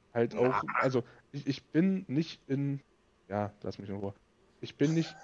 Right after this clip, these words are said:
Speaker 1: so tief in Nashville drin, aber
Speaker 2: Merk ich
Speaker 1: wenn man
Speaker 2: grad,
Speaker 1: von,
Speaker 2: ja.
Speaker 1: <laughs> wenn man von, wenn man von Josie hört, dann denkt man auch, äh, immer so personifizierte Führungspersonen. Also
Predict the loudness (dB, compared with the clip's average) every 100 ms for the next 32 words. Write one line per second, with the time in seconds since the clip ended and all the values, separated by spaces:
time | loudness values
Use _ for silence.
0 | _ _ _ -2 2 2 0 -4 -4 -2
1 | -4 0 0 0 0 2 2 2 -6 _
2 | _ 2 4 4 2 -6 -18 -20 _ -10
3 | -8 -4 0 2 2 2 0 -2 -8 _
4 | _ _ _ -20 -6 -6 -6 -12 -20 _
5 | -8 -8 -14 -14 -14 -16 -20 -8 -6 2
6 | 4 6 2 0 0 2 2 2 2 2
7 | -2 -10 -6 0 0 2 0 -4 0 4
8 | 4 4 4 4 4 2 2 2 0 0
9 | -6 -8 0 4 4 6 4 2 0 2
10 | 2 0 -4 -10 -2 0 4 6 6 4
11 | -6 _ _ _ -2 -2 -2 -8 -20 _
12 | -4 -2 -2 -8 _ _ _ _ _ -6
13 | -2 0